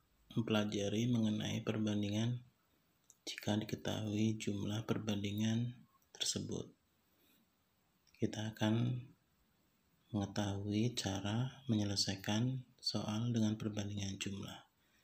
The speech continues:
Kita akan lihat soal berikut. Jumlah buah mangga dan apel di sebuah keranjang adalah sembilan puluh buah. Perbandingan banyak buah mangga dan apel adalah tujuh banding delapan.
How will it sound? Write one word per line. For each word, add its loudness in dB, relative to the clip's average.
Kita -2
akan 2
lihat 2
soal -2
berikut. -6
Jumlah 6
buah 6
mangga 2
dan 0
apel -2
di 2
sebuah -2
keranjang 0
adalah 0
sembilan 0
puluh -4
buah. -2
Perbandingan 4
banyak 2
buah 2
mangga 2
dan 0
apel -2
adalah 0
tujuh 4
banding 0
delapan. -2